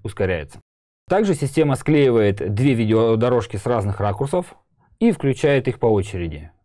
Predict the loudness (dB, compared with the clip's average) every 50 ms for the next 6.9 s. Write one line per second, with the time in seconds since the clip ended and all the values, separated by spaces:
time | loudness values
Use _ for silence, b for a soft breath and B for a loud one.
0 | _ -6 -4 -2 -2 -2 -2 -4 -2 -2 0 0 0 -2 -2 -2 -2 -2 -2 -4
1 | -4 -4 -4 -4 -4 -4 -4 -4 -2 -4 -4 -4 -4 -4 -4 -4 -6 -10 -10 -8
2 | -6 -6 -4 -2 -2 -2 -2 -4 -4 -2 0 2 2 0 0 -2 -2 0 -2 -2
3 | -2 -6 -6 -4 -2 -2 -2 -4 -4 -6 -6 -4 -4 -2 -2 -2 0 0 -2 -2
4 | -4 -6 B B B B B B B -4 -2 0 0 0 0 0 0 0 0 0
5 | -2 -6 -10 -8 -8 -6 -6 -4 -4 -4 -4 -4 -6 -8 -10 -12 -14 -20 -12 -8
6 | -6 -6 -4 -6 -8 -10 -12 _ _ -6 -6 -4 -4 -6 -8 -12 -14 -18